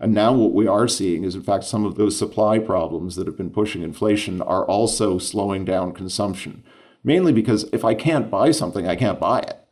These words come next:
And that's sort of what's starting to happen now, is that we're seeing household consumption, exports easing off a little bit because stuff just can't move as fast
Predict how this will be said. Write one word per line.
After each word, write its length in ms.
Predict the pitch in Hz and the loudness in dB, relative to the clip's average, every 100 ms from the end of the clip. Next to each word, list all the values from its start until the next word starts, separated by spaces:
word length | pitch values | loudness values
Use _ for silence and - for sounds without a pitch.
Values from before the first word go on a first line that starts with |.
| _ | _
And 160 | - 101 | -2 0
that's 200 | 107 110 | 0 0
sort 140 | 123 | 2
of 100 | 107 | 2
what's 180 | 101 101 | 0 -4
starting 300 | - 113 98 | -2 -2 0
to 80 | 87 | -2
happen 400 | 101 123 131 87 | 0 -2 -2 -4
now, 300 | 67 50 60 | -4 -4 -6
is 140 | 60 101 | -4 -4
that 80 | |
we're 120 | - 92 | -2 -2
seeing 480 | - 110 104 98 98 - _ _ | 2 2 2 -2 -8 -20 _ _
household 520 | - 110 110 110 107 - | -2 0 2 2 0 0
consumption, 760 | 104 - 107 107 - 101 95 - _ _ | -2 0 -2 -2 -2 -4 -4 -10 _ _
exports 760 | - 110 110 - 104 101 98 - | 0 0 0 -2 0 2 0 -2
easing 340 | 113 123 110 101 | 2 4 4 2
off 260 | 101 117 | 0 0
a 40 | 117 | 2
little 240 | 101 95 | 0 0
bit 260 | 92 98 - | -2 -4 -4
because 300 | 101 113 - | 0 0 2
stuff 240 | 110 107 | 0 0
just 180 | 113 107 | -2 0
can't 260 | 120 98 | 0 0
move 440 | 92 101 107 120 85 | 0 2 4 4 0
as 160 | 90 | -4
fast 500 | - 85 85 80 - | -2 -2 0 -4 -8